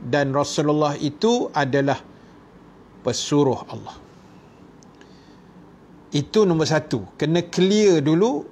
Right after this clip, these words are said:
kita beriman pada Allah, percaya pada Allah, percaya pada kewujudan Allah, keesaan Allah, percaya pada kehebatan Allah, percaya pada kekuasaan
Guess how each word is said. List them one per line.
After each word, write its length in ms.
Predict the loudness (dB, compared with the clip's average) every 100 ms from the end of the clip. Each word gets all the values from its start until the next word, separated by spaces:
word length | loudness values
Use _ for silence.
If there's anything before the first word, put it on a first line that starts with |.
| -6
kita 320 | -4 0 0
beriman 640 | 0 0 0 0 0 -2
pada 320 | -2 -2 0 0
Allah, 400 | 0 0 -2 -4
percaya 560 | -6 -6 -2 0 2 0
pada 400 | 0 -2 0 0
Allah, 320 | 0 -2 -2 -6 -20 -20 -20 -20 -6
percaya 560 | -6 -2 0 2 2
pada 320 | 0 -2 0 -2 -4
kewujudan 880 | 0 4 6 4 4 2 2 0 0
Allah, 360 | -2 0 -2 -4 -20 -16
keesaan 1120 | 0 2 2 0 0 0 0 0 0 -2 -4 -4
Allah, 320 | -6 -2 -4 -6 -20 -20 -20 -20 -12
percaya 640 | -4 -4 0 0 2 2 0
pada 480 | 0 -2 2 0 0
kehebatan 840 | -2 0 0 0 -4 -2 -2 -2
Allah, 320 | -2 -2 -2 -6 -20 -20 -10
percaya 560 | -8 -6 -2 0 2 0
pada 360 | 0 -2 0 -2
kekuasaan 880 | 0 -2 0 -2 0 -2 0 -2